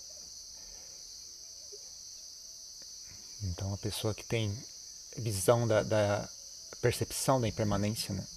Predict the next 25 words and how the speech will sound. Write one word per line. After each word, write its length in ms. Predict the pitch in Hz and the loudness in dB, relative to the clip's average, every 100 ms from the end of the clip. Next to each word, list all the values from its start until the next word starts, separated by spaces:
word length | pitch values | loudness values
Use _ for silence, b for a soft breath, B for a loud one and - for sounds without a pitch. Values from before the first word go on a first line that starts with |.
| - - - B B B B B B - | -12 -14 -14 B B B B B B 2
Ela 120 | 110 | 2
sempre 240 | 107 139 131 | 4 2 8
vai, 140 | 135 | 8
vai 180 | 135 131 | 10 8
desfazendo, 640 | - - 139 107 127 120 98 107 | 8 8 8 10 8 8 2 0
né, 240 | 104 120 | 0 0
essas, 360 | 117 98 110 98 | -2 2 2 0
essas 280 | 95 107 101 | 0 -2 0
ilusões. 500 | 95 95 98 92 92 | 2 2 4 2 0
Sempre 240 | - 135 | -2 2
que 80 | 135 | 4
a 20 | |
mente 240 | 127 113 - | 4 2 2
cria 280 | 127 131 | 8 10
a 20 | 113 | 10
ideia, 400 | 104 107 107 101 | 12 12 12 6
né, 140 | 117 B B B B B B | 0 B B B B B B
de 200 | 117 101 | -2 0
que 160 | - 113 | 4 4
isso 140 | 110 | 6
é 40 | - | 8
permanente, 600 | 117 107 98 104 104 123 | 8 8 6 6 4 2
isso 160 | - 113 | 4 2
é 40 | |
estável, 560 | - - 107 110 113 | 2 8 10 10 6